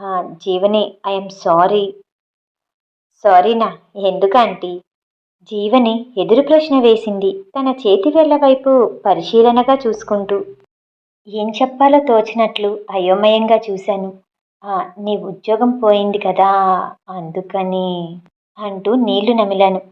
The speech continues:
జీవని ముఖంలో కానీ, స్వరంలో కానీ ఏ మార్పు లేకుండా అతి మామూలుగా, "ఆంటీ, జీవితం అన్నాక ఇలాంటి ఒడిదుడుకులు చాలా మామూలే కదా," అని అన్న ఆమె నిబ్బరం చూసి నాకు ఆశ్చర్యం కలిగింది.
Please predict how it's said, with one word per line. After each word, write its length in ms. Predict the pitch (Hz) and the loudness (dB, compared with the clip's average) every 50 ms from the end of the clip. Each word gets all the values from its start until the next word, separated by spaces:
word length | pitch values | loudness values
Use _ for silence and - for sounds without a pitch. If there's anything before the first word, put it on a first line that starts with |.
| _ _ _ _ _ _ 190 | _ _ _ _ _ _ -18
జీవని 400 | 180 202 208 233 285 349 349 349 | -10 -8 -6 -2 0 2 2 4
ముఖంలో 520 | 349 330 311 311 302 311 302 294 311 302 | 4 4 2 2 2 0 4 4 4 4
కానీ, 500 | 294 302 285 269 262 254 254 247 247 - | 4 2 0 0 0 2 0 0 -2 -4
స్వరంలో 500 | - - 196 175 170 185 208 214 233 226 | -2 2 2 2 4 2 0 0 -2 -2
కానీ 420 | 226 233 226 208 202 196 202 202 - 196 | -2 -2 -6 -6 -4 -6 -8 -10 -10 -12
ఏ 200 | 190 190 196 233 | -10 -8 -6 -4
మార్పు 380 | 262 294 285 285 285 285 294 | -2 0 0 0 0 0 -2
లేకుండా 640 | 294 277 262 247 240 240 - 220 214 208 208 208 208 208 - | 0 2 4 2 2 0 -4 -6 0 2 2 2 2 0 -6
అతి 300 | 190 190 - - 226 214 | -12 -14 -12 -12 -12 -10
మామూలుగా, 800 | 190 180 175 170 170 180 202 226 220 214 208 208 196 196 196 196 _ _ _ _ _ _ _ _ _ | -8 -6 -4 -2 -2 0 0 0 -2 0 0 0 0 0 -2 -6 _ _ _ _ _ _ _ _ _
"ఆంటీ, 600 | 214 208 196 196 190 196 208 202 208 233 254 240 - - - - _ _ _ _ _ _ _ - | -4 -4 -4 -4 -2 -2 0 0 0 0 -4 -6 -8 -12 -18 -20 _ _ _ _ _ _ _ -12
జీవితం 380 | 208 196 190 190 233 - 269 285 | -8 -6 -4 -4 -2 0 2 2
అన్నాక 720 | 285 277 277 277 277 277 277 285 277 269 240 - - 196 | 2 2 2 2 0 2 2 2 2 2 0 -2 -4 -4
ఇలాంటి 400 | 202 190 180 180 185 185 180 196 | -6 0 0 0 0 2 -2 -2
ఒడిదుడుకులు 640 | 185 185 180 180 180 180 185 220 233 233 220 202 247 | 0 0 0 0 0 0 0 0 0 0 0 0 0
చాలా 460 | 240 - - 190 170 170 190 240 277 | -2 -2 -4 0 0 2 2 2 2
మామూలే 480 | 262 233 214 208 208 214 214 208 208 208 | 2 2 0 0 2 0 2 2 2 2
కదా," 400 | 208 190 175 185 185 185 190 - _ _ _ _ _ _ 214 | 2 -2 -2 0 -2 -4 -4 -8 _ _ _ _ _ _ -10
అని 300 | 208 202 196 202 226 240 | -10 -8 -4 -2 2 2
అన్న 480 | 240 233 233 233 240 240 233 214 208 - - | 2 2 2 2 2 2 2 2 -2 -4 -4
ఆమె 220 | 208 214 208 196 190 | -2 0 0 0 0
నిబ్బరం 460 | 185 175 180 175 208 220 262 277 285 | 0 -2 -2 2 2 2 2 0 -2
చూసి 460 | 285 285 262 254 262 - 240 269 285 269 | -2 -2 -2 -2 -2 -2 -2 -2 -2 -2
నాకు 260 | 233 214 208 214 214 | -2 -2 0 0 2
ఆశ్చర్యం 500 | 190 165 214 - - 220 208 233 262 262 | 2 2 2 0 -2 -2 0 2 0 0
కలిగింది. 580 | 254 240 202 196 190 196 190 190 190 190 - | 2 0 0 0 0 -2 -2 -2 -2 -4 -4